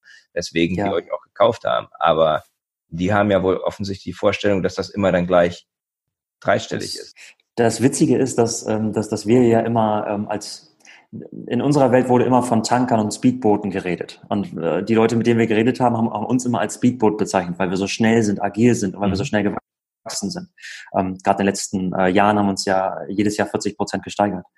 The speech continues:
Speaker 2: Ähm, was ja hier für unsere
Speaker 1: Was ja
Speaker 2: Welt
Speaker 1: unglaublich schnell ist, ne?
Speaker 2: schon echt schnell ist, vor allem das Tempo zu halten, wenn man erstmal schon mal
Speaker 1: Absolut,
Speaker 2: Marktführer
Speaker 1: absolut.
Speaker 2: ist und hunderttausend
Speaker 1: Das
Speaker 2: Wohnungen, Ferienwohnungen auf der Ma-, Plattform hat, dann weiterzumachen. Das war schon für uns ein super Tempo. Und,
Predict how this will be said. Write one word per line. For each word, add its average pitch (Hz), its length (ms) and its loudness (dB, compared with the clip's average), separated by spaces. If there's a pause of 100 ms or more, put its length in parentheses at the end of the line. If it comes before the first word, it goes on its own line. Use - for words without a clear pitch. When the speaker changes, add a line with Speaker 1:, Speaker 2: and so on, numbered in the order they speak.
(360)
Speaker 2:
Ähm, 95 260 -6 (100)
was - 140 -4
ja 101 60 0
hier 107 160 2
für 101 100 -4
unsere 110 260 2
Speaker 1:
Was 117 60 4
ja 113 80 4
Speaker 2:
Welt 107 120 6
Speaker 1:
unglaublich 110 520 2
schnell 98 220 -2
ist, - 220 -12
ne? 87 220 -12 (120)
Speaker 2:
schon - 240 -4
echt - 180 -2
schnell 147 160 4
ist, 139 120 2
vor 98 100 0
allem 120 120 2
das 117 120 2
Tempo 117 240 0
zu 104 160 -2
halten, 113 400 0 (100)
wenn 104 100 0
man 104 160 4
erstmal 101 220 -2
schon 95 100 0
mal 104 80 4
Speaker 1:
Absolut, 104 180 2
Speaker 2:
Marktführer 104 320 0
Speaker 1:
absolut. 117 120 2
Speaker 2:
ist - 260 -4
und 104 360 -8
hunderttausend 113 480 2
Speaker 1:
Das 101 60 -2
Speaker 2:
Wohnungen, 113 360 2
Ferienwohnungen 113 480 0
auf - 80 -2
der 104 140 -4
Ma-, 104 140 0
Plattform 120 380 -2
hat, 120 120 2
dann 104 160 0
weiterzumachen. 110 640 0 (480)
Das 107 180 -2
war 104 140 4
schon 113 340 2
für - 120 -4
uns 117 240 -2
ein 110 60 -4
super 151 260 2
Tempo. - 440 0 (500)
Und, 101 300 -2